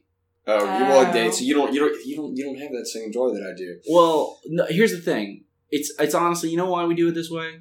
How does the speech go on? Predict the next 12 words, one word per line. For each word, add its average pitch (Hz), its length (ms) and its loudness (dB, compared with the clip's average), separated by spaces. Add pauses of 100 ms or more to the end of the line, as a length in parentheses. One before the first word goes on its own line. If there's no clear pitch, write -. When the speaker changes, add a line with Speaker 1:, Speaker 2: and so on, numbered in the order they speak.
(100)
Speaker 3:
Quick 165 180 -2
story. 160 420 -4 (320)
It's - 160 -2
'cause - 180 -2
of 139 80 -4
Kevin 104 280 -4
Flores. - 500 -12 (100)
Speaker 2:
Hmm. 277 220 -6 (220)
Speaker 3:
Okay, 143 220 2
so 160 120 -2
my 160 140 2
brother 175 580 4